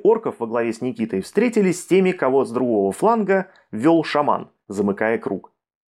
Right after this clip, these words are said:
Теперь им оставалось только развернуться и сосредоточиться на перемалывании сил Древнего Леса. У тех не было шанса вырваться, а значит, и итог сражения был предрешен. По крайней мере, если мятежная королева не предпримет чего-то неожиданного.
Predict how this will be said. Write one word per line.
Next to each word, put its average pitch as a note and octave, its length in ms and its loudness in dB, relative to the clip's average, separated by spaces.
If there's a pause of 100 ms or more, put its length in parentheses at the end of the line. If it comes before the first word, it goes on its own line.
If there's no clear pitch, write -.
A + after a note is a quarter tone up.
(180)
Теперь A3+ 300 0
им G3 100 4
оставалось D#3 500 0
только A#2+ 300 0
развернуться F3+ 560 0
и G#3 160 0
сосредоточиться D#3+ 880 -2
на B2 100 0
перемалывании G#2+ 680 0
сил G3 260 -2
Древнего A#2 460 2
Леса. G2+ 440 -2 (960)
У F#3+ 140 0
тех A#3+ 320 0
не G3 160 4
было D#3+ 200 4
шанса D3+ 380 0
вырваться, A#2 480 0
а A2 220 -2
значит, F#3+ 440 -4
и G3+ 140 0
итог D#3+ 240 0
сражения B2+ 540 -2
был G#2+ 180 0
предрешен. G#2 640 -2 (960)
По C#3 80 0
крайней G2+ 360 -4
мере, A3 260 -2
если C3 260 -2
мятежная G#2 480 -2
королева B2 400 0
не G#3 160 2
предпримет D#3 580 -2
чего-то G2+ 400 -2
неожиданного. G2+ 760 -2